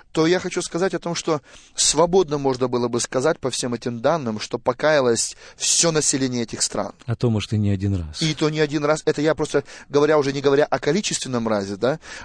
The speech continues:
Speaker 1: но каждый, это, есть очень много отчетности того, сколько людей покаялось,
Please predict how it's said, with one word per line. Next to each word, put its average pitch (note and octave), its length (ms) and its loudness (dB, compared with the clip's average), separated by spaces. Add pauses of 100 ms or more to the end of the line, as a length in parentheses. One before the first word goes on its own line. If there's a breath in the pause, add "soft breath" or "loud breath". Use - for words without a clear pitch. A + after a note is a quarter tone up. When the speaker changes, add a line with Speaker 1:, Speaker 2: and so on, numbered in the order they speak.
Speaker 1:
но D3+ 160 -2
каждый, F3+ 460 2
это, C#3 360 0 (260)
есть F3 300 -2
очень E3+ 220 -2
много F3 300 -4
отчетности D3+ 640 -2
того, D3+ 220 0
сколько D3+ 300 -4
людей D3 280 -4
покаялось, C#3+ 640 0